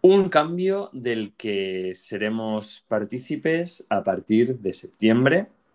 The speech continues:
así que disfrutad de estas vacaciones. Nosotros descansaremos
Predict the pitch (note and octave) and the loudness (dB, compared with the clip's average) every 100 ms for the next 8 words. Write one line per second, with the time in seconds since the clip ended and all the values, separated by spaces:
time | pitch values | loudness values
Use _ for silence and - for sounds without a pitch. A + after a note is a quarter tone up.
0 | _ G2 - G2 - G2 F2+ F2+ F#2 - | _ -12 -4 -4 2 2 4 0 -4 -8
1 | F#2 F#2 - F#2 A#2+ B2 A#2+ F#2+ G2 G2+ | -4 -4 -6 0 4 4 2 -4 -2 -2
2 | - F2+ F#2 - - A2+ B2+ D3+ G3 - | -2 -4 -4 -8 2 4 6 2 -2 -10
3 | _ _ _ _ _ _ _ _ _ G3 | _ _ _ _ _ _ _ _ _ 0
4 | A3 A#2 - G#2+ G2+ G2+ - G2+ F#2 G2 | 2 2 4 4 6 2 -2 -2 -2 0
5 | F#2+ B2+ D#3+ G3+ G#3 - | 2 2 2 0 -4 -12